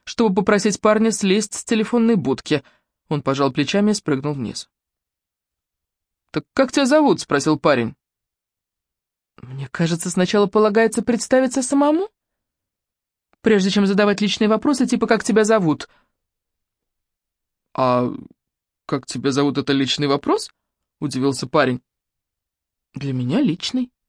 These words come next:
Если только ты не из службы охраны правопорядка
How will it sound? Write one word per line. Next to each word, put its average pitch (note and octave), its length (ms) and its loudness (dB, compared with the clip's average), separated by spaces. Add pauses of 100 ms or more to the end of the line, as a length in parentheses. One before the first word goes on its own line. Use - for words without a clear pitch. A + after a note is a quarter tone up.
(320)
Если F#3 440 2
только F#3+ 340 0
ты F#3 300 2
не F3 420 0
из F#3+ 80 -2
службы D3+ 260 2
охраны D3 320 0
правопорядка E3 720 0